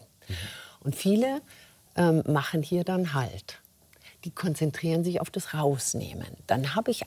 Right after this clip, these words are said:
Speaker 2: alle Werkzeuge, die ich, ähm, gelernt habe, alle Strukturen, die mir Halt nehmen,
Speaker 1: Mhm.
Speaker 2: habe ich erstmal rausgenommen. Und das führt zu einer richtig heftigen Überforderung von Führungskräften und Mitarbeitenden auch. Und was wir deswegen empfehlen ist, je mehr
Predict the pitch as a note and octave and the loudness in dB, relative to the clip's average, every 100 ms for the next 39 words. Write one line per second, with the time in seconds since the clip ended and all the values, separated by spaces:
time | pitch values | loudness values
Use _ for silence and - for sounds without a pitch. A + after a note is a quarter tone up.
0 | - - C#4+ D#4 B3+ A#3 - - F3 D#3 | -2 4 6 6 2 -2 -4 2 4 6
1 | D3+ D3 - F3+ - - - E3+ E3 D#3+ | 4 4 4 2 2 -2 2 4 6 4
2 | D#3+ F3 E3 E3+ E3 D#3+ - B2+ C3 - | 6 6 6 6 6 4 4 0 2 4
3 | A3 A3 A3+ - A#3+ A3+ G3 F#3+ D#3+ D3 | 4 6 2 2 4 6 8 6 6 4
4 | D3+ B2+ - - B2 G#3+ - - A#3+ E3+ | 2 0 -8 -2 0 2 0 2 2 4
5 | E3 D#3 - C3+ B2+ A#2+ C3 C#3 _ - | 4 2 0 -2 0 -4 -6 -10 _ -18
6 | - - C#3+ - - F#3 - - E3+ - | -18 -4 -4 -2 -6 -4 -8 -4 -6 -2
7 | D3+ C#3+ C3+ - E3+ E3 - F3+ - D#3 | 0 0 -2 -2 -2 -2 -4 -6 -4 -8
8 | D3 - D#3+ D3+ D3+ D3 - C#3 C3+ C#3 | -8 -4 0 2 4 2 0 -4 0 0
9 | C#3 C#3 C#3 F#3+ G#3 - A3+ G3 - E3 | 0 -4 -2 -2 -2 -2 -4 -2 -2 0
10 | D3+ D#3 D3+ C#3+ D3 C#3 D#3 D#3 D3+ C#3 | 2 2 0 -2 -6 -4 -2 -2 -4 -6
11 | - - - - - - D#3 D#3 D#3 F3 | -10 -16 -12 -12 -4 0 4 4 4 2
12 | - D3+ C#3 C#3 D4+ D#4+ - - C#3 - | 2 2 2 0 -2 -2 0 0 -2 -4
13 | - - - - - D#3 F#3 B3+ | -12 -10 -12 -2 4 6 6 4